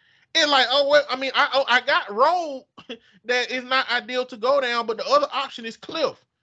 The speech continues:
And when they be like, "Look, I ain't telling you to jump off the cliff, but you clearly need to stop going down road." What the fuck? Because that's what that shit sound like to me. <laughs> That's what that sound like to me. When people criticize the Democratic Party, which is the party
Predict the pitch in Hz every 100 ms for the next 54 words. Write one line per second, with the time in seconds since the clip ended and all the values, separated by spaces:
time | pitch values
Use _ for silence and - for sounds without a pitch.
0 | _ _ - 233 269 294 262 269 269 254
1 | 262 - 294 302 359 277 262 220 254 247
2 | 220 - 330 302 - _ _ - 208 277
3 | 311 311 294 254 233 269 240 240 262 254
4 | 254 247 311 330 302 - _ _ _ _
5 | _ - - 359 339 415 349 _ _ _
6 | _ _ _ _ _ _ _ _ _ _
7 | _ _ 247 294 240 302 277 262 247 233
8 | - 220 - 247 233 190 147 156 139 90
9 | _ _ _ _ 220 - - _ 262 320
10 | 269 220 220 233 233 214 185 190 170 156
11 | 160 294 277 - 240 233 220 202 170 196
12 | 202 202 170 - 190 175 240 294 269 269
13 | 359 349 294 254